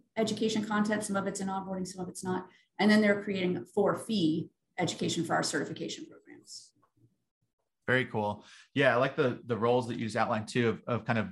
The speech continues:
Speaker 2: uh, the way you, you've been trying to make sure you can build that education team, um, alongside of that. What's your, what does your community team look like right now as well? Do you have,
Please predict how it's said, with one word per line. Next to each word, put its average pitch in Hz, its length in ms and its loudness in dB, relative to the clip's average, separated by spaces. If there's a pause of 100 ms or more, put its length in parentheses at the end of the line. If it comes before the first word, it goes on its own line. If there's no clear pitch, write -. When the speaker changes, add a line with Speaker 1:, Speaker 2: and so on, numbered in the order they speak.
(120)
Speaker 2:
uh, 107 200 2
the 107 80 -2
way 113 120 2
you, 113 240 -2
you've 120 280 0 (380)
been 120 160 0
trying 113 220 4
to 113 60 4
make 104 120 2
sure 117 140 0
you 110 80 2
can 110 120 0
build 104 180 2
that 104 220 2
education 110 440 -2
team, 117 340 -2 (480)
um, 104 360 4
alongside 110 300 2
of 110 60 4
that. 110 120 4
What's 139 180 2
your, 165 220 2
what 135 120 4
does 160 140 6
your 143 140 6
community 123 440 2
team 107 220 0
look 104 120 -2
like 107 140 2
right 101 100 2
now 101 200 4
as 98 80 -4
well? 104 260 6
Do 104 160 -2
you 110 80 4
have, 104 220 6